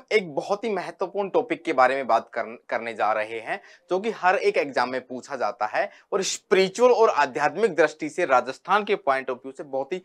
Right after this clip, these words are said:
महत्वपूर्ण भी है, और वो है आपका राजस्थान के मान्य त्रिवेणी संगम। जो त्रिवेणी संगम का मतलब ये हुआ, जिस जगह पे तीन नदियां आके मिलती हैं, अपना पानी डालती हैं, उसको कहते हैं त्रिवेणी संगम।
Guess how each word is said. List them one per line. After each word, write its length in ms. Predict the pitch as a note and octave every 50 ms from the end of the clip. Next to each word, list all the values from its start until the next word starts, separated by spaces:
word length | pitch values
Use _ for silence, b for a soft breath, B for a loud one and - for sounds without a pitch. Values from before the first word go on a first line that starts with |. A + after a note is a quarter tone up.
| b b b b _ _ A#2+
महत्वपूर्ण 600 | A#2+ A2+ - C#3 - F#3+ F3+ - D#3+ C3+ C3 B2+
भी 200 | A#2+ B2+ A#2 A2+ B2+
है, 200 | D#3 G#3 G#3+ B B B B B
और 80 | - F3
वो 280 | D#3+ C#3+ D3+ B3+ C#4 C4
है 120 | C4 B3+
आपका 400 | - - C#3+ - - - A3+ B3+
राजस्थान 960 | A3 E3+ E3 D3 C#3 C3+ C#3+ D#3+ D#3+ - - - - F3+ F#3 G#3 A3 A3+ A3
के 260 | A3 - - A3 A3
मान्य 580 | G#3 F#3+ F3 E3 D3+ D3+ D#3 E3+ G3 G#3+ A#3 B3
त्रिवेणी 640 | - _ - G#3 E3+ C#3+ D3+ D3+ D3 D3+ F#3+ A3
संगम। 460 | F#3+ - - A2+ F#2+ F#2+ - G2+ F#2 - b b b b b b _
जो 80 | - A#3+
त्रिवेणी 560 | A#3 - - F#3 E3+ D#3 E3 F3 G3+ C4 D4
संगम 340 | D4 C#4 C4 B3+ C4 C4 B3
का 120 | B3+ B3+
मतलब 340 | A#3+ B3 A#3+ A#3+ A#3+ G#3 G3
ये 120 | G3+ C4
हुआ, 340 | B3 G#3 F#3 F3 F#3 G3 G#3
जिस 480 | F#3+ D#3+ D3+ C#3+ F3 B3 A#3+ F#3 C3+ -
जगह 340 | E3+ E3 D3+ D3+ F3 G3+ A3
पे 240 | A3 - - -
तीन 580 | D3+ - _ _ - G#3+ G#3+ A3+ A#3+ A3 G3 E3+
नदियां 300 | D3+ C#3 C#3+ D#3+ F3 -
आके 340 | E2 A2 C#3 C#3 - D#3 C#3
मिलती 400 | B2 A#2 A2 G#2+ G2+ - E3+ D#3
हैं, 260 | D#3 E3+ G3 A3 A3 B B B B B -
अपना 200 | C3+ - D3+ D3+
पानी 320 | - - A#2 A2+ A#2+ B2
डालती 400 | A#2 A2+ G#2+ A2 A2+ - - C#3
हैं, 120 | C#3+ E3
उसको 320 | F#3+ G3+ F#3+ - - A3 G3
कहते 300 | - D#3 D3+ D3+ - F#3
हैं 100 | F#3+ F#3+ _ -
त्रिवेणी 420 | A3 E3 D3+ D3+ D#3 E3 G#3+ A#3
संगम। 400 | - - C3 G#2 G#2 B2+ E3 G3+